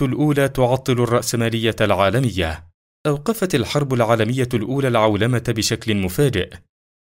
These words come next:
حيث اتبعت الدول سياسات الحماية التجارية، وفرضت قيودا على التجارة، وتخلت عن معيار الذهب.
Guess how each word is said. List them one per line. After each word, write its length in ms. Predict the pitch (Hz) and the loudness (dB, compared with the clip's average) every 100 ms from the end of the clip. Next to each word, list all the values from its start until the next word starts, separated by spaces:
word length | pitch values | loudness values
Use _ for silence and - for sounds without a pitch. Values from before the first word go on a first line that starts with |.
| - | -8
حيث 220 | 143 139 | -6 -4
اتبعت 480 | 147 147 190 175 147 | -4 0 0 0 0
الدول 400 | 131 120 143 131 | -2 0 0 0
سياسات 520 | 120 120 95 135 135 | 0 0 0 -2 -2
الحماية 520 | 123 107 117 98 127 113 | -4 -2 -2 0 0 -2
التجارية، 840 | 110 113 98 95 143 110 87 - - _ _ _ _ | -4 -2 0 0 0 -2 -4 -6 -18 _ _ _ _
وفرضت 560 | 123 123 196 190 156 147 | -4 -2 0 2 0 -2
قيودا 480 | - 104 127 123 110 | -2 0 0 0 0
على 180 | 104 120 | 0 0
التجارة، 680 | 120 120 151 139 82 78 - _ _ _ _ | 0 0 2 2 0 -4 -12 _ _ _ _
وتخلت 680 | 92 - - 143 131 127 123 | -8 -6 -2 -2 0 -2 -2
عن 240 | 113 117 | 0 0
معيار 360 | 113 101 98 95 | 0 0 0 0
الذهب. 500 | 123 107 90 85 85 | 0 0 -2 -2 -4